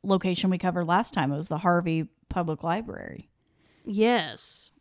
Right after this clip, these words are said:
Speaker 1: Okay. <laughs>
Speaker 2: I
Speaker 1: So
Speaker 2: guess I don't.
Speaker 1: I just immediately saw it and said, "Oh, yeah." 'Cause I said, "Uh-oh, I hope we don't, I don't <laughs> pick the same place again."
Speaker 2: Mm-hmm.
Speaker 1: And so I went back to look, and I didn't even have to, 'cause when, when I was researching, I said, "I'm pretty sure we covered that." And we did.
Speaker 2: Yeah.
Speaker 1: So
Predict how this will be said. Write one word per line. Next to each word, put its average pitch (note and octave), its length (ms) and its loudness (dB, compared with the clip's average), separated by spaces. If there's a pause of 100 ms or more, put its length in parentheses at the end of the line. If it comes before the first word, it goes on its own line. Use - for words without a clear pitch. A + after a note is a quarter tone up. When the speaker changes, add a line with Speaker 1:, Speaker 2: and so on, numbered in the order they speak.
(160)
Speaker 1:
Okay. G3+ 480 4
<laughs> C#4+ 40 4
Speaker 2:
I - 20 6
Speaker 1:
So - 180 10
Speaker 2:
guess C#4+ 260 10
I C4 160 8
don't. G#3 480 2
Speaker 1:
I A#3 100 8
just B3 180 2
immediately A3 600 6
saw A3+ 260 -2
it A3+ 40 -4
and F#3 100 -6
said, F#3+ 200 -6
"Oh, G#3+ 140 0
yeah." C4+ 200 0
'Cause A#3 180 4
I A#3+ 120 10
said, A3 240 4
"Uh-oh, G3+ 240 6
I G3 120 6
hope G3 220 2
we G3 80 2
don't, F3+ 240 2 (140)
I G3+ 60 4
don't G3 180 2
<laughs> A3 40 4
pick - 140 4
the A3 100 0
same F#3 240 0
place G#3 260 0
again." C#3+ 200 -6 (180)
Speaker 2:
Mm-hmm. G3 380 -4
Speaker 1:
And G#3 80 -2
so G#3+ 120 4
I G3 120 8
went G3 200 4
back G3 220 6
to F#3 120 -4
look, F#3+ 500 2 (100)
and E3+ 680 -2 (420)
I G#3 100 6
didn't A3+ 160 8
even F3+ 120 2
have F#3+ 220 2
to, D3+ 160 -4
'cause F3 200 -4
when, F3 260 0
when F#3 180 0
I E3+ 60 2
was E3 200 -4
researching, F3 520 -6
I F3 60 -4
said, F3 360 -6 (260)
"I'm F3+ 200 0
pretty D3+ 320 -4
sure - 240 -6
we B2 120 -6
covered - 340 -8
that." F2+ 180 -4
And C4 100 -2
we E4+ 80 0
did. - 140 2
Speaker 2:
Yeah. D#3 200 -2
Speaker 1:
So - 60 -20